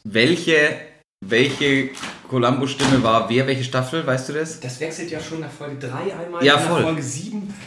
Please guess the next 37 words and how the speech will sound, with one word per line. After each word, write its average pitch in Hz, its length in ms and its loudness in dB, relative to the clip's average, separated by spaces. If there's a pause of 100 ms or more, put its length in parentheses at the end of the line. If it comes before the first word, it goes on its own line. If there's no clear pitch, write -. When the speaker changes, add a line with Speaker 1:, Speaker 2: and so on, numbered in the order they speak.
(120)
Speaker 2:
Also 160 180 -6
es 156 100 -8
ist - 120 -10
völlig, 196 500 -6
äh, 165 200 -6 (120)
Speaker 1:
Also 117 140 0
Speaker 2:
völlig 175 40 -6
Speaker 1:
ich - 140 0
find, 170 160 4
Speaker 2:
irre. - 100 -4
Speaker 1:
die 131 160 -2
dunkelste 190 640 4
von 180 220 2
den 165 160 2
Stimmen 170 380 2
ist 160 180 -4
die 135 40 -4
beste. 123 520 0 (840)
Speaker 2:
Ja, 120 60 -8
das - 140 -10
kann 160 180 -8
sein. 170 220 -6
Ich 123 100 -4
weiß - 200 -4
nur, 156 100 2
dass 165 180 -2
es - 140 -10
irgendeine 185 320 0
Folge 190 440 0
in 180 60 2
der 156 140 0
ersten 170 200 0
Staffel 160 300 0
gibt, 175 260 -4 (380)
wo 160 160 6
Columbo, 185 880 2 (1000)
ähm, 156 400 4